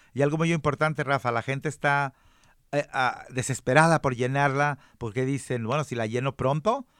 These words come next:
me lo van a dar". No, no es así. Eh, se van a recibir todas las aplicaciones que se puedan recibir hasta ese, hasta quince de noviembre a las once cincuenta y nueve. Y,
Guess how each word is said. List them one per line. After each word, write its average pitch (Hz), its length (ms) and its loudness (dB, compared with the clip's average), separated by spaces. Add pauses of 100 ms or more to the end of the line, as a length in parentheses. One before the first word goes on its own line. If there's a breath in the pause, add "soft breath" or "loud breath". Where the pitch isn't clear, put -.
(200 soft breath)
me 120 160 0
lo 110 80 0
van 110 160 2
a 110 80 0
dar". 127 300 0 (120)
No, 123 460 0
no 127 160 -2
es 123 100 -6
así. 123 380 -4 (480 soft breath)
Eh, - 180 -12
se 139 140 0
van 160 140 4
a 185 60 4
recibir 156 420 -2
todas 196 680 2
las 135 340 0
aplicaciones 117 540 -4
que 123 100 -14
se 113 100 -8
puedan 139 240 0
recibir 131 400 -4
hasta 117 260 -4
ese, 131 300 -4
hasta 107 480 -2 (260 soft breath)
quince 139 320 -4
de 139 80 -2
noviembre 123 480 -2
a 120 60 2
las 107 240 -4
once 117 240 -4
cincuenta 110 340 -8
y 107 60 -6
nueve. 180 340 -4 (560 soft breath)
Y, 147 300 -2